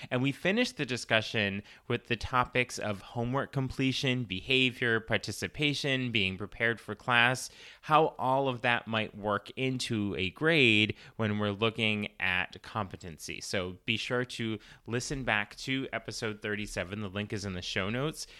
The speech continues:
so that you can revisit that whole idea of competency-based grading.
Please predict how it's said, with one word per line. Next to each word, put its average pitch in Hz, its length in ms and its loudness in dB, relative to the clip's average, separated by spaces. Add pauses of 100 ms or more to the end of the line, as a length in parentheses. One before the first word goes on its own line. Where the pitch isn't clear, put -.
so - 140 -14
that 123 100 4
you 110 160 0
can 113 240 -2
revisit 113 580 2
that 92 140 -2
whole 117 300 -2
idea 98 380 2
of - 200 -8
competency-based 101 1120 -8
grading. 117 440 -2